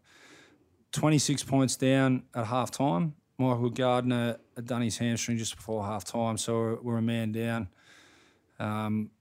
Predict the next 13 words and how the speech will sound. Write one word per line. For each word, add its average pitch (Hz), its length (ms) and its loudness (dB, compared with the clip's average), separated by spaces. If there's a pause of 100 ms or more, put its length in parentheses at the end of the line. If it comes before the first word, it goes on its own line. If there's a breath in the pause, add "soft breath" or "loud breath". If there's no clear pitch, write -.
(260)
on 117 120 -2
the 110 60 -2
canvas, 113 500 -2
on 117 100 0
our 110 100 0
knees 107 300 -2
at 92 60 -8
half 104 260 -6
time, 104 420 -4
and, 101 240 -6 (220)
and, 101 360 -6 (600 soft breath)
you 113 120 -4
know, 101 220 -6